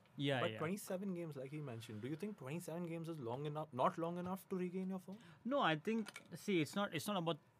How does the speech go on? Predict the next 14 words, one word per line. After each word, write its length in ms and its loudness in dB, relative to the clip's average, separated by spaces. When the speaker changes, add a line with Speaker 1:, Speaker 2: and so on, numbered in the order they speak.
Speaker 1:
the 80 2
number 280 2
of 120 0
games 320 2
as 160 -2
well. 240 0
It's, 240 -2
it's 260 -2
just, 500 -2
um, 320 0
the 100 2
period 440 4
in 100 4
which 220 0